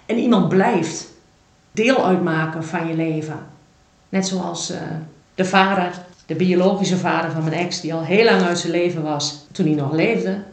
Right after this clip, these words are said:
maar ook toen hij stierf, gewoon niet meer in zijn leven was, maar hem nog steeds in de gaten houdt. Houdt van zijn zoon en hem dat op deze manier heeft laten merken. En ik ben heel blij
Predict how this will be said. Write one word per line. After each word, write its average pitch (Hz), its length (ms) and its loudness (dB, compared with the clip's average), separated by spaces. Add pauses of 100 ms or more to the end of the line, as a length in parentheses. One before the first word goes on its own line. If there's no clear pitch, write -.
maar 147 360 -8 (120)
ook - 360 -8
toen 180 160 -4
hij 147 80 -2
stierf, 196 380 -4 (340)
gewoon 165 280 -2
niet 185 160 0
meer 190 140 0
in 165 160 2
zijn 151 120 0
leven 185 340 0
was, 180 380 -4 (300)
maar 156 160 -6
hem 165 140 0
nog 156 140 -4
steeds 190 400 -2
in 185 100 0
de 175 80 0
gaten 160 340 -4
houdt. 147 360 -6 (880)
Houdt 202 340 2
van 175 200 -2
zijn 170 220 -4
zoon 151 480 -2 (280)
en 160 120 -2
hem 151 180 -2
dat 160 260 0
op - 200 -10
deze 196 300 2
manier 190 280 4
heeft 185 180 4
laten 165 320 -4
merken. 139 320 -6 (1160)
En 165 100 -4
ik 185 80 2
ben 156 120 0
heel 170 260 4
blij 190 400 2